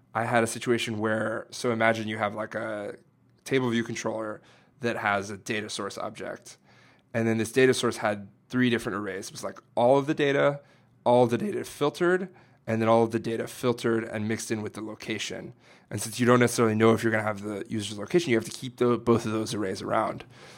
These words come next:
And I saw this thing in code review, and I, I put a comment down. I said, "Hey, I think this is gonna be problematic. I don't know if we should fix it now. I feel like we should get this merged and get this to users. But, like, I'm just putting a flag down here to say, like, I don't think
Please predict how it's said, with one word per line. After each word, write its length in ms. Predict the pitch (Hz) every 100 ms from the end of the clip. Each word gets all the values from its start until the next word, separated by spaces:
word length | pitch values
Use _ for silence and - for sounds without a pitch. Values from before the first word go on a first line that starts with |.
| - - - _
And 600 | 127 123 117 113 110 107 - _ -
I 300 | 123 143 135 _ _ _ -
saw 280 | - 185
this 440 | 196 208 - - - _ -
thing 220 | 135 123
in 80 | 113
code 200 | 123 110
review, 240 | 107 107
and 100 | 110
I, 120 | 107 -
I 80 | 110
put 180 | - 135
a 20 |
comment 300 | 135 110 101
down. 140 | 104
I 60 | 101
said, 160 | -
"Hey, 200 | 120 135
I 40 | 135
think 180 | 175 180
this 80 |
is 100 | 190
gonna 140 | 175 165
be 80 | 135
problematic. 720 | 123 110 107 107 107 - - - - - - _ _
I 80 | 117
don't 160 | 135 147
know 120 | 147
if 100 | 135
we 40 |
should 160 | 127 131
fix 160 | 123 123
it 60 |
now. 220 | 90 113 113
I 100 | 110
feel 200 | - 113
like 80 |
we 60 | 113
should 200 | 110 -
get 100 | 120
this 160 | 110 -
merged 240 | 110 104
and 80 | 95
get 140 | 110
this 120 | 120
to 100 | -
users. 520 | 113 104 104 101 101 - - - -
But, 140 | 117
like, 200 | 117 113 -
I'm 140 | 113
just 280 | 123 123 - -
putting 160 | - 131
a 20 |
flag 280 | - 117 107
down 200 | 110 110
here 220 | 107 101
to 60 |
say, 260 | 104 107 104
like, 260 | 95 92 - - _ -
I 140 | 120
don't 140 | 127 120
think 200 | 110